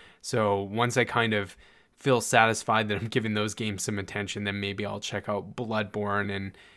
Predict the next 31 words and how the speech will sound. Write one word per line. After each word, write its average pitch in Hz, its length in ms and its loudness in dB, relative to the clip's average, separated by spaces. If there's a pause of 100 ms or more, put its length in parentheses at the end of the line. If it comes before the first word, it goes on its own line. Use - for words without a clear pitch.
(180)
if 113 160 -2
I 107 100 6
can, 101 380 -2
uh, 98 360 0 (300)
push - 260 2
through 131 540 4
that 110 340 2
game 123 220 0
a 123 60 0
little 123 180 4
bit, 120 180 0
then 110 100 -4
I'll 107 80 -2
be 104 100 -6
like, 104 220 -8
"Okay, 101 220 -6
I 98 100 -6
think 104 180 -8
I'm 101 100 -6
ready 101 220 -6
to, 95 360 -6 (1000)
to 117 80 -8
pull 127 160 -2
the 107 100 0
trigger 98 320 -2
on 95 140 -6
Demon 104 300 -8
Souls." - 360 -10
So - 340 -10 (3000)
awesome. 120 580 2
Um, 135 600 4